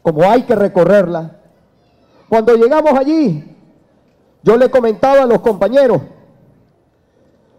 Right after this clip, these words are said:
"Aquí está pasando algo", porque desde que salimos del aeropuerto hasta que llegamos a la Quinta Avenida, eso era el pueblo en la calle. Pueblo, pueblo, por todo, mire,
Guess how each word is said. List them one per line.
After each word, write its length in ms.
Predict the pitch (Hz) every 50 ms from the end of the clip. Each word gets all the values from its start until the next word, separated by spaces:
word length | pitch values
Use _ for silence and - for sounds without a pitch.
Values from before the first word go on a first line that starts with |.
| _ _ -
"Aquí 280 | 175 170 - - 285
está 200 | 262 - - 269
pasando 560 | 269 - 269 226 - 294 294 294 269 277 262
algo", 480 | 277 302 320 311 262 254 226 160 - - - - - _ _ _ _ _ _ _ _ _ _ _ _ _ _ _ _ _ _ _ _ _ _ _ _ _ _ _ _ _ _ _ _ _ _ _ _
porque 280 | - 220 214 226 254 240
desde 300 | 226 240 233 233 247 240
que 120 | 254 233
salimos 360 | - 254 220 254 330 330 330
del 160 | 294 302 302 277
aeropuerto 500 | 262 254 240 - - 285 277 262 - 262
hasta 220 | 196 - 254 220
que 100 | - 220
llegamos 380 | 208 214 220 277 302 302 302 262
a 60 | 269
la 160 | 254 226 -
Quinta 280 | 294 302 294 262 - 277
Avenida, 560 | 254 240 233 254 262 240 233 208 196 - - - _ _ _ _
eso 200 | - 247 - 302
era 120 | 294 294 285
el 80 | 269
pueblo 340 | - - 320 330 320 311 302
en 80 | 269 262
la 140 | 247 - -
calle. 440 | 302 320 320 294 277 220 135 - _ _ _ _ _ _ _ _ _ _ _ _ _ _ _ _ _ _ _ _ _ _ _ _ _ _ _ _ _ _ _ _ _ -
Pueblo, 440 | 190 240 269 277 262 254 240 226
pueblo, 520 | - - 254 285 294 294 285 269 254 226 - - - -
por 240 | - 247 233 220 -
todo, 300 | - 466 466 466 302 262
mire, 420 | 233 277 320 302 285 262 - -